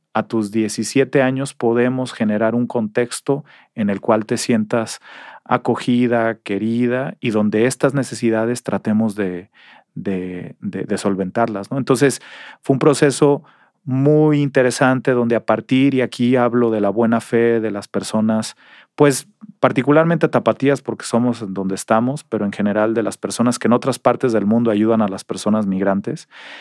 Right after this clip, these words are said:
que, que es a partir de una red que tenemos de atención psicológica, donde una psicóloga que presta su especializada en,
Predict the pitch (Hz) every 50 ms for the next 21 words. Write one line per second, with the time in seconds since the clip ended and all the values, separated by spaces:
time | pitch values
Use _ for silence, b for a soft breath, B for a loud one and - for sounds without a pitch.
0 | B B B B - 117 117 - - 127 - - - - 127 123 - - - 120
1 | 117 117 - 131 135 127 135 127 127 131 135 135 123 - 120 123 127 127 123 -
2 | - 117 98 - 110 104 110 110 113 117 113 107 101 101 95 - 98 95 - -
3 | 110 104 104 - 107 - - 101 98 104 104 - - 117 - - 120 113 104 101
4 | 95 92 101 101 104 110 107 110 110 110 - - 104 - - 110 107 110 110 104
5 | 107 101 101 - B B B B B B B _ - - 104 - - 113 110 -
6 | - - 117 113 110 107 104 98 95 - - - 110 104 98 98 95 - - -
7 | 98 101 - 110 - - 104 104 101 - 110 107 110 113 110 107 101 101